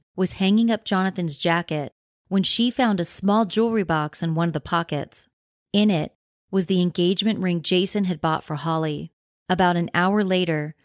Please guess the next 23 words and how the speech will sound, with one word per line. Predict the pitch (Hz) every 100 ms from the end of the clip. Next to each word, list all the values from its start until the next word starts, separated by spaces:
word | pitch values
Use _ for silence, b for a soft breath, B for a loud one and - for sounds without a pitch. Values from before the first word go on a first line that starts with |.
| _ _
Tronda | - 196 185 214
was | 247 214
watching | 190 185 208 190
the |
news | 165 170 170 151 -
and | - 170
saw | - 165 156
Reginald | 170 180 185 165 -
being | 156 147
arrested. | 143 151 160 - 143 135 _ _ _ _
She | - - 220
went | 202 226
downstairs | 254 247 233 - 180 165 160
to |
talk | 170 180 190 185
to | 220
Jonathan | 196 175 170 175
about | 156 151 151
what | 151 170
she | - 190
had | 160
just | 151 156 151
seen. | - 170 160 151 156